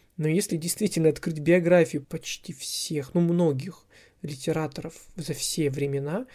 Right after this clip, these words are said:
то мы удивимся и увидим, что большая часть из них рождалась, грубо говоря, не в Москве, не в Лондоне, не в Санкт-Петербурге и не в Риме даже. Более того, скажу, что Флоренция, это сейчас нынешний город не самый большой в Италии, но при этом именно Флоренция стала центром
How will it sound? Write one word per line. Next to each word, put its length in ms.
то 120
мы 140
удивимся 560
и 20
увидим, 520
что 220
большая 360
часть 260
из 120
них 220
рождалась, 640
грубо 260
говоря, 300
не 140
в 80
Москве, 420
не 120
в 80
Лондоне, 480
не 80
в 20
Санкт-Петербурге 840
и 120
не 160
в 80
Риме 300
даже. 420
Более 320
того, 220
скажу, 280
что 300
Флоренция, 880
это 300
сейчас 320
нынешний 340
город 200
не 60
самый 220
большой 260
в 60
Италии, 300
но 120
при 140
этом 140
именно 220
Флоренция 560
стала 280
центром 440